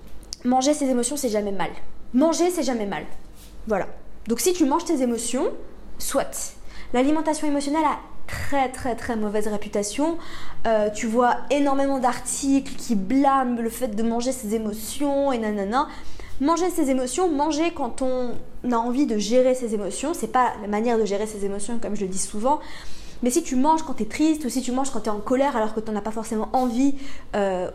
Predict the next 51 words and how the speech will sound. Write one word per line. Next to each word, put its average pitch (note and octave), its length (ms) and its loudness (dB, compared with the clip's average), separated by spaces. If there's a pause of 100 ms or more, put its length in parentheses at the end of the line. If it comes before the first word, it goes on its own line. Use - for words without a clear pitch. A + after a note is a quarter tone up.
ou B3 120 4
alors A#3+ 160 4
que A#3+ 80 -2
t'as G#3+ 120 0
pas G3 100 -2
forcément G3 380 -6
faim, B3+ 420 2 (460)
sache G4+ 220 2
que C#4+ 80 -2
c'est C4 140 0
pas B3+ 140 2
mal. C#4+ 360 0 (960)
Au C4 80 2
même C4 200 2
titre G#4 360 2
que, C4+ 100 -2 (1120)
euh, A3 380 4
aller A#3+ 200 4
au B3+ 40 6
cinéma B3+ 500 2
pour C#4 140 -6
te A#3+ 80 0
distraire. C4 540 0 (720)
C'est A#3+ 120 0
juste G4+ 180 4
un A#3 140 2
autre D#4 240 0
moyen A#3+ 260 0
en E4+ 40 -4
fait E4+ 100 -2
de A3 100 -2
pas A3+ 180 0
vivre B3 260 -4
tes A3+ 160 0
émotions G#3+ 360 -2
et - 60 -4
c'est - 180 0
pas B3 120 0
grave. A#3 500 -2 (600)
C'est - 160 -2
pas C4 120 0
grave, C4 380 2 (220)
c'est - 180 0
ok. C4+ 180 0
Et - 520 -2
ça D4 160 2
arrive D4 180 0
à C#4 80 4
tout D4 160 -4
le D4+ 60 4
monde. D4+ 260 2